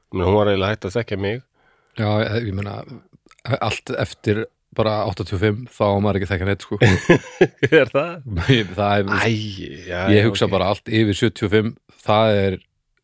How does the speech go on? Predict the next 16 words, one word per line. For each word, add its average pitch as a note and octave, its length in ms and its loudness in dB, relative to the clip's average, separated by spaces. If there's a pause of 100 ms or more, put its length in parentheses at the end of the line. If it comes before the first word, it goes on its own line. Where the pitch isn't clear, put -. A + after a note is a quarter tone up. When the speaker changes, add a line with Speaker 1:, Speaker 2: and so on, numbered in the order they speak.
Speaker 2:
það A2 320 0
er F#2+ 60 -6
plús. B2+ 320 0 (800)
Speaker 1:
En A2+ 140 -2
það B2 80 4
er B2 80 -2
svo C3 100 -2
Speaker 2:
Allt A#2+ 220 2
eftir A#2+ 180 0
áttatíu A#2 260 2
og G#2+ 60 0
fimm, A#2+ 140 2
þá A#2+ 100 0
á A2+ 140 4
maður G#2+ 400 2 (320)
bara G#2+ 240 0